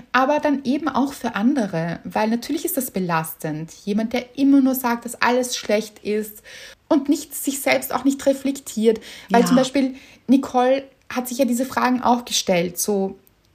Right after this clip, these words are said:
Speaker 1: bin ich hier zu kritisch oder
Speaker 2: Ja.
Speaker 1: das ist ja völlig in Ordnung. Krisen haben wir alle, also versteht uns da nicht falsch. Und ich glaube, ihr versteht uns wie immer richtig.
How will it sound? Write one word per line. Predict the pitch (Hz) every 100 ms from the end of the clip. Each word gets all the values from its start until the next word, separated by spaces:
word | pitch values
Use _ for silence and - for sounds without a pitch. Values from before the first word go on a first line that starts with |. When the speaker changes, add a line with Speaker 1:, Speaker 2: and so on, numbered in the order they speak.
| - -
Speaker 1:
bin | 254 240
ich | 247
hier | - 240 233 233 226 220
zu | 240
kritisch | - 302 - 262 262 -
oder | 214 220 220
Speaker 2:
Ja. | 214 214 233 202 180 _ _ - _ -
Speaker 1:
das | - 247
ist | 269
ja | 247
völlig | - 247 285
in | 254 -
Ordnung. | 240 294 220 185
Krisen | - 240 254
haben | 240 233
wir | 247 233
alle, | 240 202
also | 180
versteht | 202 196 214
uns | 226
da | 226
nicht | 226 -
falsch. | - 254 202
Und | 190
ich | -
glaube, | 180
ihr | 185
versteht | 180 170 170
uns | 175 -
wie |
immer | 180 170
richtig. | 247 - 190 233